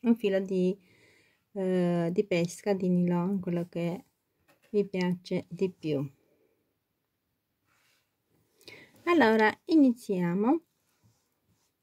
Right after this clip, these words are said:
poi vedrete che è molto facile da realizzare, niente di particolare. Perla da sei,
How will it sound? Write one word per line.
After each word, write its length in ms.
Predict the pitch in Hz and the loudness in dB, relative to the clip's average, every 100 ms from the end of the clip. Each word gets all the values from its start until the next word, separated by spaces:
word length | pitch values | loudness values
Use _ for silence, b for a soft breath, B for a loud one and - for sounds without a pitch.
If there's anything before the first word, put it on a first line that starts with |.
| _ _ | _ _
poi 180 | 320 | 2
vedrete 500 | 247 190 190 196 196 | 4 4 2 -2 -4
che 100 | 190 | -8
è 40 | 190 | -6
molto 300 | 190 190 185 | -4 -4 -6
facile 500 | 180 175 180 - 180 | -6 -8 -8 -8 -6
da 300 | 175 165 160 | -4 -6 -4
realizzare, 760 | - 175 180 180 233 285 330 | -4 -2 -4 -4 -2 0 2
niente 480 | 240 196 190 190 190 | 2 2 -2 -4 -4
di 260 | 180 170 180 _ _ _ _ _ | -2 -2 -4 _ _ _ _ _
particolare. 960 | 196 - 208 - 185 175 - - - - _ _ _ _ _ | -14 -14 -14 -6 -4 -4 -6 -10 -14 -16 _ _ _ _ _
Perla 500 | 254 240 220 175 170 | 2 4 2 0 -2
da 240 | 175 175 165 | -2 -4 -8
sei, 520 | - 208 233 294 | -4 0 2 2